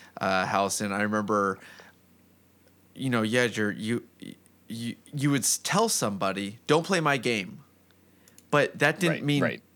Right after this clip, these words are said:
Speaker 1: that don't, didn't mean don't play Final Fantasy. That just meant don't
Speaker 2: Just
Speaker 1: play on
Speaker 2: don't
Speaker 1: my file.
Speaker 2: save over my game file.
Speaker 1: And I remember, yeah, I remember one time I remember saying, you know, that we were going upstairs or something. Somebody's like, "I was gonna play,"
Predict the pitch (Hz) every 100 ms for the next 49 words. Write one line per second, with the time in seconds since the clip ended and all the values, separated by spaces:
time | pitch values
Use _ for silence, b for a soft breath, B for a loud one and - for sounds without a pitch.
0 | - 151 156 147 131 147 113 123 117 107
1 | - 135 131 - 131 113 - 113 104 -
2 | 185 196 - 117 107 110 - 131 127 127
3 | 110 - 131 120 139 117 - 101 92 104
4 | 104 135 92 87 87 90 82 92 85 78
5 | 78 80 82 64 57 - 60 50 - -
6 | - - - 151 135 127 131 131 120 110
7 | - 160 107 107 113 110 123 139 - 98
8 | 101 101 - 107 - 117 110 107 104 101
9 | 101 104 107 101 101 101 - - 104 98
10 | 104 98 - 107 98 - 104 107 123 113
11 | 110 131 156 170 151 160 147 131